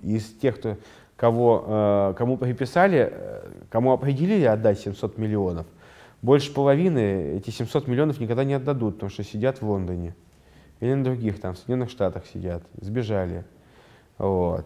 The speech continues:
Я считаю, как раз более лучшая статистика, сколько мы посадили всяких негодяев,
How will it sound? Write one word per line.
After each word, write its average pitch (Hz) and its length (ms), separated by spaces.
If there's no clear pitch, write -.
Я 113 200
считаю, 127 320
как 110 120
раз 117 180
более 117 360
лучшая 120 420
статистика, 117 500
сколько - 280
мы 113 80
посадили 120 560
всяких - 340
негодяев, 95 560